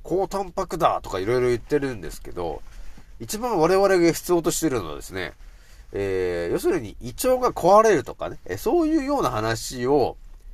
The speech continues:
先にしろという話なんですよね。ということになってるんで、えー、今回もね、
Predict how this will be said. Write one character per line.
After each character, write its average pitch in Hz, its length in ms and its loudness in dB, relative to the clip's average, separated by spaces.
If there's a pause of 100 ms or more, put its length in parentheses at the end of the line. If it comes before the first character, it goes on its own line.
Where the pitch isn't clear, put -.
(200)
先 - 420 -8
に 147 140 -10
し - 300 -4
ろ 175 140 0
と - 120 -18 (380)
い 170 80 6 (120)
う - 60 2
話 170 380 4
な 131 100 0
ん 92 60 -16
で 87 100 -10
す - 60 -18
よ - 80 -16
ね。 185 140 -2 (880)
と 117 60 -4
い 131 60 0
う 131 60 0
こ 113 100 4
と 113 60 0
に 113 60 -2
な 110 80 -2
っ - 20 -6
て - 180 -8
る 98 140 -2
ん 82 80 -2
で、 107 340 4 (580)
え 85 80 -8
ー、 - 60 2
今 120 100 -2
回 98 160 -2
も 71 120 -8
ね、 143 140 2